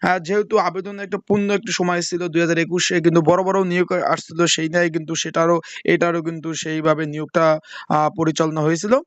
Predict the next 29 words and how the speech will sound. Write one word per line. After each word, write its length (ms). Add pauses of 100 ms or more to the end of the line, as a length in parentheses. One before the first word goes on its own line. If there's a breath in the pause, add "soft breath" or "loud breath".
(340 loud breath)
এখন 340
অনেক 360
দিন 140
হওয়ার 240
পরেও 220
কিন্তু 200
অনেকে 320
জিজ্ঞেস 260
করছেন, 320
"ভাই, 200
পরীক্ষা 300
হবে 200
কি 120
হবে 220
না?" 100
সেটার 280
কিন্তু 180
পরীক্ষার 380
ডেট 140
ঘোষণা 340
করছে, 300 (340 loud breath)
যেটা 240
পরীক্ষা 380
হতে 140
যাচ্ছে 280
এই 140
যে 140
রানিং 360
মাস 200